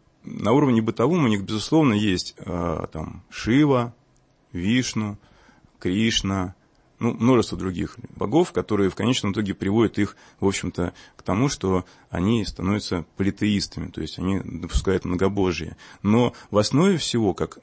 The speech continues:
нечто высшее, что вообще не подвержено перерождению, страданиям, смерти, чему бы то ни было еще, они рассматривают как в современном,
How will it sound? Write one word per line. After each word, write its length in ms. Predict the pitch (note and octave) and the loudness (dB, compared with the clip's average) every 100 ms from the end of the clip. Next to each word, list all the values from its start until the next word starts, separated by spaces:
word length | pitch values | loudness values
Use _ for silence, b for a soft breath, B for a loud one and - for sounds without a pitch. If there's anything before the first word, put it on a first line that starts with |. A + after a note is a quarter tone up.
| - | -4
нечто 480 | G2+ G#2 - F#2 - | 0 0 0 -2 -2
высшее, 560 | F2 A#2 A2 - D2+ | 0 2 2 0 -6
что 220 | D#2+ - | -6 -4
вообще 260 | F#2 F2+ A2+ | -2 0 0
не 140 | F#2+ | 0
подвержено 720 | F2 G2 G#2 G#2+ F2 F2 E2+ D#2+ B B B _ | -2 -2 2 2 0 -2 -6 -6 B B B _
перерождению, 640 | B2+ A#2+ A2+ F#2+ B2 G#2+ F2+ | 0 4 4 2 0 0 -2
страданиям, 640 | - A#2 G#2+ A2 F#2 F2+ | 0 2 4 2 2 -2
смерти, 460 | - G2+ A2 G2 F2+ | 0 2 2 0 -4
чему 260 | - G#2+ | -2 0
бы 80 | G2 | 0
то 100 | G2+ | -2
ни 100 | G2+ | -2
было 200 | F#2+ G2 | 0 -2
еще, 340 | G#2+ - D4+ B B B | -2 0 -2 B B B
они 200 | - B2 | 0 2
рассматривают 480 | D#3+ A2+ C3 C#3+ G#2+ | 4 2 0 0 0
как 200 | - - B B B | 0 -2 B B B
в 60 | - | -8
современном, 920 | - - - A2+ B2 B2+ G2 F2+ | -6 -6 -2 0 4 4 4 2